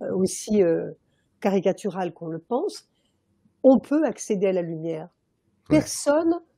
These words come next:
Speaker 1: n'est, n'est, n'est destiné à brûler en enfer pour l'éternité. Tout le monde peut, s'il le désire, aller vers la lumière. Il faut qu'il le désire, il faut qu'il, euh,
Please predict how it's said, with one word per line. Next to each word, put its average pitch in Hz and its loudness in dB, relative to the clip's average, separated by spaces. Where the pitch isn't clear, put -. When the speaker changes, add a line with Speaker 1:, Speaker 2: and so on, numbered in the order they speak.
Speaker 1:
n'est, 208 4
n'est, 190 0
n'est 185 -2
destiné 247 -2
à 208 -2
brûler 233 4
en 233 2
enfer 226 -4
pour 220 -2
l'éternité. 196 -4
Tout 320 6
le 302 8
monde 285 4
peut, 277 2
s'il 185 -4
le 180 2
désire, 269 2
aller 233 6
vers 196 2
la 185 0
lumière. 165 -6
Il 208 2
faut 233 0
qu'il 208 -2
le 190 2
désire, 196 -2
il 196 -8
faut 240 -4
qu'il, 185 -4
euh, 165 -6